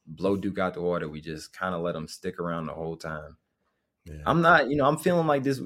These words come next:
Speaker 1: I, I feel like, you know, we gotta really circle the wagons right now because we just,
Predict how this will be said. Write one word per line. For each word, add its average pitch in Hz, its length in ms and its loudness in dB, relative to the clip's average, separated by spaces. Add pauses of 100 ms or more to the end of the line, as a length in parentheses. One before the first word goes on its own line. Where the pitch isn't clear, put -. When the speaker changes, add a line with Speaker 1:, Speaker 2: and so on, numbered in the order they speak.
Speaker 1:
I, 104 180 2
I - 40 0
feel - 160 0
like, 120 220 4
you 110 80 -2
know, 110 300 0
we 110 180 -2
gotta 120 220 4
really 113 160 0
circle 110 280 -6
the 95 60 -2
wagons 104 400 2
right 82 140 -2
now 85 200 -6
because 82 320 -10
we 104 140 -4
just, 98 360 -2